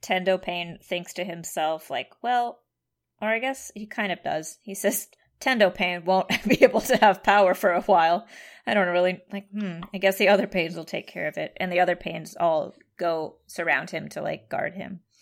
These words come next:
Um, Naruto asks Gamakishi to take Tsunade to safety.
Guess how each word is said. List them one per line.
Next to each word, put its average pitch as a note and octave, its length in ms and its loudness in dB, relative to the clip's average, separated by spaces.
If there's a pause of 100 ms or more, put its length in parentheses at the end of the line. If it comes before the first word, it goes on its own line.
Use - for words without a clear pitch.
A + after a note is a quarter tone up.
(760)
Um, F3 520 0 (840)
Naruto G3+ 480 0
asks F3+ 420 0 (140)
Gamakishi G3+ 640 -6
to G3+ 100 -10
take E3+ 300 -10
Tsunade D#3 540 -8
to F3+ 100 -16
safety. A3 540 -8